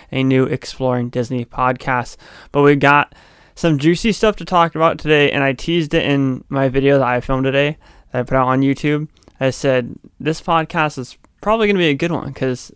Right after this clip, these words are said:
Savannah and I have two different views on the topic, and, uh, I'm excited about this. So, without further ado, if you guys aren't in the loop of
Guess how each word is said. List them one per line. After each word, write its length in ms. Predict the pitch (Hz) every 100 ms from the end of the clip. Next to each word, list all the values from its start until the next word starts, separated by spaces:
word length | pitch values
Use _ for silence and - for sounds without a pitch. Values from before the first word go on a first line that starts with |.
| _
Savannah 420 | - - 220 220
and 120 | 165 135
I 160 | 135
have 200 | 127 127
two 200 | - 170
different 240 | 151 143 127
views 200 | 127 117
on 100 | 117
the 40 |
topic, 560 | 117 117 - 147 - - _ - - _ -
and, 480 | 127 123 123 123 120
uh, 180 | 123 -
I'm 140 | 139 170
excited 420 | 175 208 190 151
about 220 | 127 117
this. 220 | - -
So, 400 | - - 147 143 -
without 420 | 143 156 185 175
further 280 | 196 185 180
ado, 320 | 143 131 127
if 180 | 127 -
you 60 |
guys 180 | 143 139
aren't 160 | 143 151
in 60 |
the 80 | 160
loop 240 | 139 135 131
of 180 | 120